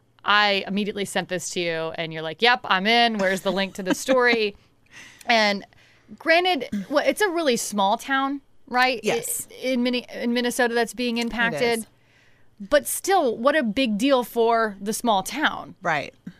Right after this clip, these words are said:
Speaker 2: It leaves a lot of people in an unknown kind of area, and most people don't like the unknown. So, um, in, you know, I think the city was, as I read the article, they seem very unprepared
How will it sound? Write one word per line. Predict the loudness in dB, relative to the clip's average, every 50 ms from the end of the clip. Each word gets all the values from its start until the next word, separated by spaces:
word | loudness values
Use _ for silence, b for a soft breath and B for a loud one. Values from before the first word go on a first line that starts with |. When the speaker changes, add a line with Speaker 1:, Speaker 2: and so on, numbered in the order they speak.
| _ _ _
Speaker 2:
It | -10 -4 -2
leaves | 0 0 2 2 0
a | 0
lot | 2 2 2 2 2
of | 0
people | -2 -4 -6 -4 -2 -2 0 0 0 0 0 -2 -4 -4
in | -4
an | -4 -4 -4 -4
unknown | -4 -4 -4 -4 -4 -4 -4 -4 -4 -4 -4 -4 -6 -6 -8 -10 -12
kind | -16 -12 -10 -8 -6 -4 -4
of | -6 -6 -6 -6
area, | -4 -2 -2 0 0 0 0 0
and | 0 0 -2 -4 -4 -4 -6 -8 -10 -14 -20 _ _ _ _ -12
most | -6 -4 -4 -4 -2
people | -4 -4 -2
don't | -2 -4 -2 0
like | -2 -2 -2 -2
the | -6 -8
unknown. | -6 -6 -6 -6 -6 -6 -6 -8 -8 -8 -10 -10 b b b b b b b b
So, | -14 -6 -2 -2 0 0 0 -2 -4 -4 -6 -8
um, | -6 -6 -6 -6 -8 -10 -14 B B B B B B B
in, | 0 0 0 0 B B B B B 0
you | 2 4
know, | 4 4
I | 4 2
think | 2 2 0 2
the | 0 -2
city | -2 0 -2 0
was, | 0 0 -2 -2 -8
as | -6 -4 0 0
I | 2
read | 2 2 0 2
the | 2
article, | 2 2 2 2 0 -2
they | -2 0 -2
seem | -2 -2 -2 -2 0
very | 0 -2 -2 -2
unprepared | -4 -6 -6 -8 -10 -10 -6 -4 -4 -4 -4 -6 -8